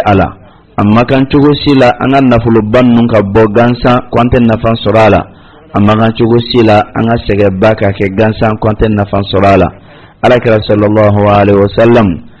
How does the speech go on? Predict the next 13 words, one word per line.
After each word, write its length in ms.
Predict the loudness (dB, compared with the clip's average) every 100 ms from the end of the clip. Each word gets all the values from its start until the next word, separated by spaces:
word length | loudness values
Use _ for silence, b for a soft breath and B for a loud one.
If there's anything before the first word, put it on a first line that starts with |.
| B B
a 100 | -4
ko 100 | 0
an 140 | 0 2
ma 80 |
a 40 | 0
ka 160 | -2 -4
kumakan 480 | 0 -2 0 0 2
dɔ 80 | 2
la, 120 | 0 -4 -20 B -10
ko: 100 | 0 2
"Wal 160 | 2
hajjul 480 | 0 -2 0 2 2
mabrur, 560 | 2 0 2 2 2